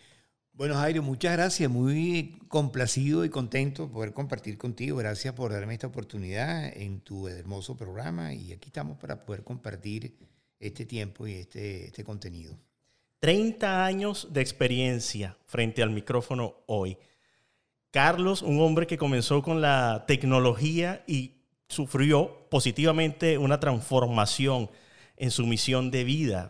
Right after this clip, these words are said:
Speaker 2: Pasó de ser un informático desde muy temprana edad a ser uno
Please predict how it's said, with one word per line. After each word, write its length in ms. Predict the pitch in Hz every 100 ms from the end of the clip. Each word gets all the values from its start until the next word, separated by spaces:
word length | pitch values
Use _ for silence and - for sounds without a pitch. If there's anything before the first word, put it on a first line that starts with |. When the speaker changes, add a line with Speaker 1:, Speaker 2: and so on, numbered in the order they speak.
| -
Speaker 2:
Pasó 840 | 87 80 117 117 131 139 123 123 113
de 100 | 113
ser 180 | 110 127
un 120 | 143
informático 880 | 147 135 120 110 110 135 139 - 156
desde 180 | 120 113
muy 160 | 127
temprana 720 | 131 139 139 135 131 127 -
edad 460 | 127 113 110 139 - - - - -
a 140 | - 135
ser 220 | 143 160
uno 540 | 202 196 202 220 -